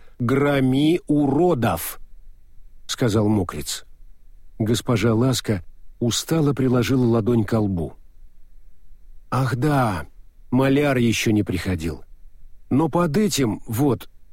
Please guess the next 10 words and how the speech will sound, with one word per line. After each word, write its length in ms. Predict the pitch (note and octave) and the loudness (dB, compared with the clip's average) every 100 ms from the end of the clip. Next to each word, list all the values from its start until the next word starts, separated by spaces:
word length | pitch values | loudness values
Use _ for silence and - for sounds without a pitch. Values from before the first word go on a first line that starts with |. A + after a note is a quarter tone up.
| - | -4
посмотри 560 | D3 F3 F3 E3 B2+ | 0 2 2 4 4
на 140 | G#2+ B2+ | 4 4
обороте 380 | B2 C3+ A#2 A#2+ | 4 4 2 2
буклета". 520 | B2+ C3 G#2 - - - - - - - - - - - - - - G#2+ | 2 2 0 -2 -10 -14 -18 -20 -20 -18 -18 -18 -18 -18 -18 -18 -8 -2
Мокриц 840 | G#2+ B2+ C3 B2 B2 - - - - - - | 2 2 2 0 0 -2 -8 -10 -18 -18 -6
пробежал 500 | A2+ G#2+ A2+ A#2+ A2 | 0 0 2 2 2
глазами 560 | G#2+ A2+ F#2+ C3 B2 | 2 2 2 2 2
бессмысленный 1000 | G2+ F#2+ A2 - A2 C3 B2+ B2+ A#2 A#2 | 2 0 0 -2 0 0 0 0 2 2
набор 400 | G#2+ G#2+ A#2 A#2 | 2 0 0 0
букв. 580 | A2 A2 F2+ - - | 0 0 -2 -6 -10